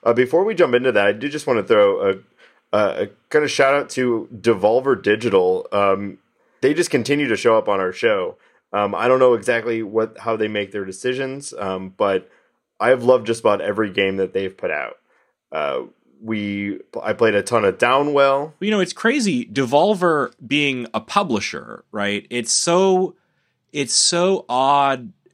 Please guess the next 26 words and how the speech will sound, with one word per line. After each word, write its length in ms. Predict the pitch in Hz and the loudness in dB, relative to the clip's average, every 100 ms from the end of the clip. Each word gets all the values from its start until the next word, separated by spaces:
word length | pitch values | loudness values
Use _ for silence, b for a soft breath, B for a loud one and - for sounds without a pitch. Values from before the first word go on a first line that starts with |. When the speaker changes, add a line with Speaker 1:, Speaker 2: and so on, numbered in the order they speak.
| _ _ _ | _ _ _
Speaker 2:
to 140 | - 131 | -12 -8
have 640 | - 117 113 110 104 - _ _ | -2 0 0 -2 -8 -18 _ _
such 260 | - 113 - | -4 -4 -2
a, 100 | - _ - | -6 _ -10
I 60 | |
mean, 100 | 139 | -6
I, 160 | 110 143 - 85 - - - _ | -4 -4 -8 -18 -20 -20 -20 _
I, 320 | - 160 185 165 | 0 2 2 2
I 100 | 170 | 0
don't 160 | 190 226 | 2 4
have 140 | 226 | 4
that 160 | 175 156 | 4 2
many 340 | 147 131 113 _ _ _ _ _ 104 | 2 0 -4 _ _ _ _ _ -2
really 320 | 131 151 139 | 2 4 2
positive 520 | - 120 120 120 117 | 0 2 2 2 0
associations 840 | 104 120 110 - 98 104 120 135 127 | 0 0 0 0 -2 -2 -4 -8 -6
with 180 | 131 | -8
publishers 840 | - 104 120 127 156 156 156 - - _ _ _ _ _ _ _ | -6 -4 -4 -4 -6 -6 -10 -12 -14 _ _ _ _ _ _ _
of 160 | 139 139 | -6 -2
games. 600 | 151 156 165 170 - - _ _ _ - | 0 0 -2 -4 -6 -8 _ _ _ -4
Mostly 440 | 127 139 160 147 | -2 -2 0 2
I'm, 320 | 131 120 113 - _ _ _ _ b b b | 4 2 -4 -8 _ _ _ _ b b b
but 140 | 151 | -2
then 120 | 196 | 0
again, 520 | 202 180 170 160 147 - _ | 2 2 2 0 -6 -12 _
um, 600 | 131 127 117 113 107 104 | 0 2 2 0 -4 -8